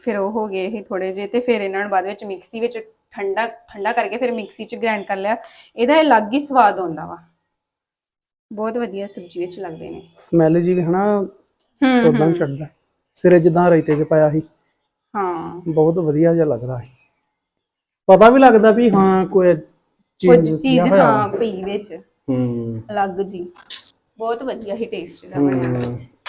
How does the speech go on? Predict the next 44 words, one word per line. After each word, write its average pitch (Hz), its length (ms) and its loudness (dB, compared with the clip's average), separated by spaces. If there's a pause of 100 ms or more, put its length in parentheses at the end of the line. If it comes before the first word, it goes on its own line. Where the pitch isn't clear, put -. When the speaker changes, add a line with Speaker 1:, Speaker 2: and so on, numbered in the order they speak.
Speaker 1:
ਤੇ 196 200 -6
ਹੁਣ 220 460 -6
ਜਦੋਂ 220 260 -6
ਵੀ 277 320 0
ਲਿਆ 269 260 2
ਕਰਨਾ, 226 260 -6
ਹੁਣ 269 120 -2
ਆਪਾਂ 247 220 -6
ਏਦਾਂ 190 220 -12
ਹੀ 220 40 -16
ਕਰਿਆ 196 220 -10
ਕਰਾਂਗੇ। 220 500 -18 (220)
Speaker 2:
<laughs> 175 600 6 (1040)
ਇੱਕ 170 140 2
ਤਾਂ 180 120 8
ਸੁਕਾਉਣ 165 580 4
ਦਾ 175 500 10
ਹਨਾ 185 260 6 (280)
Speaker 1:
ਸਹੀ 214 260 -4
ਗੱਲ 190 80 -6
Speaker 2:
ਕੰਮ 160 240 6
ਉਹ 170 120 4
ਮੁੱਕ 180 180 2
Speaker 1:
ਦੋ 254 80 2
ਕੁ, 254 140 6
Speaker 2:
ਜਾਊਗਾ। 294 420 4 (380)
Speaker 1:
ਦੋ 269 220 -2
ਕੁ 294 60 -6
ਦਿਨ 277 200 -4
ਤੇ 294 140 -6
ਸੁਕਾਉਣਾ 240 420 -6
ਹੀ 247 60 -4
ਪੈਂਦਾ 226 280 -8
ਹੈ, 220 100 -4
ਨਾਲੇ 254 280 -2 (200)
ਘੱਟਾ 359 180 -6
ਮਿੱਟੀ 226 280 -10
ਵੀ 254 100 -10
ਤੇ 269 80 -6
ਪੈ 226 220 -2
ਜਾਂਦਾ 196 280 -10
ਵਾ 208 120 -6
ਬਾਹਰ। 185 320 -8 (100)
Speaker 2:
ਹੂੰ। 220 420 4